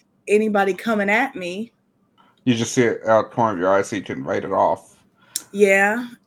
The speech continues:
Speaker 1: and I do have the whole deja vu situation where, no bullshit, I will, like, have a dream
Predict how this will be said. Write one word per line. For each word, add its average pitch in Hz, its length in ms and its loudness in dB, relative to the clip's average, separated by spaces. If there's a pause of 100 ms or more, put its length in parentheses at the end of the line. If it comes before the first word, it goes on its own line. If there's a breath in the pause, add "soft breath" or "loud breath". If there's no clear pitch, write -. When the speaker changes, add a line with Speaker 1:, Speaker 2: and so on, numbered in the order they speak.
(240)
Speaker 1:
and 208 180 0
I 214 80 4
do 240 220 0
have 233 300 0
the 214 80 0
whole 214 200 -2
deja 208 440 2
vu 202 200 0
situation 226 800 -4
where, 180 440 0 (1500)
no 196 280 0
bullshit, 294 580 0 (480 loud breath)
I 214 100 0
will, 269 220 -2
like, 196 440 0
have 220 400 -4
a 262 80 0
dream 214 840 -4